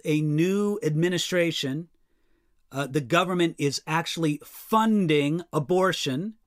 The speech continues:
the killing of babies in the womb, and, uh, I don't wanna be any part of that, so I'm not gonna pay taxes." Part of that is that,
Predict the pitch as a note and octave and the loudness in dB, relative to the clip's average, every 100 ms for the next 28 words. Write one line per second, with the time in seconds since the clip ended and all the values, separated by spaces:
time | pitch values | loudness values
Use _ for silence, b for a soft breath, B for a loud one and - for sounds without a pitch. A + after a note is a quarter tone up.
0 | _ _ _ _ _ _ D3 E3 - - | _ _ _ _ _ _ -4 -4 -4 -2
1 | A3+ G#3 F#3+ F#3 - D#3 D3+ F#3 F#3 D3+ | 0 2 0 -2 -4 -2 0 2 2 2
2 | D3 E3 - E3 F3+ F3 D#3+ F3+ C#3+ B2 | 0 -2 -4 0 0 2 2 2 2 0
3 | G3 G#3 _ _ _ _ _ _ _ _ | -6 -12 _ _ _ _ _ _ _ _
4 | _ F3 D#3 D3+ D3 - C#3+ C#3+ D#3 F#3 | _ 0 0 0 -2 -6 -6 -4 -2 0
5 | F#3+ F#3+ E3+ D#3 D#3+ E3+ - - - A3 | 2 0 0 0 2 0 -2 -2 2 2
6 | G3+ C3+ B2+ C3 - - - _ _ _ | 2 0 0 -2 -6 -18 -20 _ _ _
7 | - F3+ E3 G3 F#3+ F3 D#3 - D#3 E3+ | -6 -2 0 2 0 0 -2 -2 -4 -2
8 | G3 E3+ - G2+ - - _ _ _ _ | -2 -2 -8 -12 -16 -20 _ _ _ _
9 | _ _ _ _ _ _ _ _ - - | _ _ _ _ _ _ _ _ -20 -20
10 | D#3+ - B3 C#4+ D#4+ - - E3+ D3 C3+ | -16 -6 0 2 2 -4 -4 -2 0 0
11 | C3 _ C#3+ A#2 A2 D3 - - _ _ | -2 _ -8 -6 -6 -6 -8 -10 _ _
12 | _ _ _ _ - C#3 F3+ F3+ - - | _ _ _ _ -12 -4 -2 -2 -4 -14